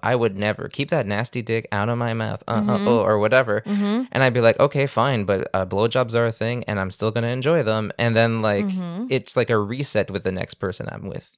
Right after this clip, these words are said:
Speaker 1: It's like, if she, if
Speaker 2: Yeah,
Speaker 1: she
Speaker 2: that's
Speaker 1: wants to
Speaker 2: crazy
Speaker 1: suck
Speaker 2: to
Speaker 1: my
Speaker 2: me.
Speaker 1: dick, I'm like, "Okay, then it's back to be feeling
Speaker 2: <laughs>
Speaker 1: okay about dick sucking."
Speaker 2: Uh-huh.
Speaker 1: It's like, <laughs> it's her problem, not mine. <laughs>
Speaker 2: <laughs> Oh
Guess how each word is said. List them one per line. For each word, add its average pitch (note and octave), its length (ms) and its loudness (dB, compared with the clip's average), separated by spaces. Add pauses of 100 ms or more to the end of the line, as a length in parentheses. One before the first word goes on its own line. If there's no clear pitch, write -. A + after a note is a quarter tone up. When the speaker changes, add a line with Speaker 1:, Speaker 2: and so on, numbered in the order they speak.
(100)
Speaker 1:
It's - 80 -16
like, - 120 -4
if - 80 -8
she, D3+ 220 -2
if D3+ 340 -2
Speaker 2:
Yeah, A3 120 6
Speaker 1:
she G3 40 6
Speaker 2:
that's F#3+ 100 6
Speaker 1:
wants C#3 160 4
to G#3+ 60 4
Speaker 2:
crazy G3 120 4
Speaker 1:
suck G#3 120 6
Speaker 2:
to F#3 60 0
Speaker 1:
my - 140 0
Speaker 2:
me. D3 80 -2
Speaker 1:
dick, A2 280 2
I'm G#2 160 2
like, G2 320 0
"Okay, C#3 280 2
then G#2 180 -2
it's G2+ 140 -4
back F#2+ 340 -2
to G2+ 240 0
be G2 180 -2
feeling G#2+ 260 2
Speaker 2:
<laughs> G2 120 0
Speaker 1:
okay G#2+ 140 -4
about F#2+ 300 0
dick C#3+ 180 0
sucking." - 440 -6
Speaker 2:
Uh-huh. G3+ 440 2 (640)
Speaker 1:
It's B2 240 -2
like, A2 140 -4
<laughs> C3 220 4
it's C3+ 180 2
her B2 200 0
problem, G2 460 -2
not G2 200 -6
mine. A2+ 300 0
<laughs> - 20 4
Speaker 2:
<laughs> A3 320 -2
Oh C4 60 -2